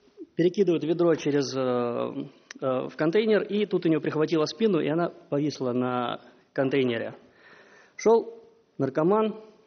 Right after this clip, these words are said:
видит бабка, и он увидел в ней женщину.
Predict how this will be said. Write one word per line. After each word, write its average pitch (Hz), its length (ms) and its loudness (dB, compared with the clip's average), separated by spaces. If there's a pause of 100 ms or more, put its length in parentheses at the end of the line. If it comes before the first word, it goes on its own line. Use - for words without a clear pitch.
(260)
видит 180 320 2
бабка, 147 520 0 (180)
и 233 100 -2
он 202 160 6
увидел 165 360 2
в 123 80 -4
ней 147 200 2 (280)
женщину. 123 600 0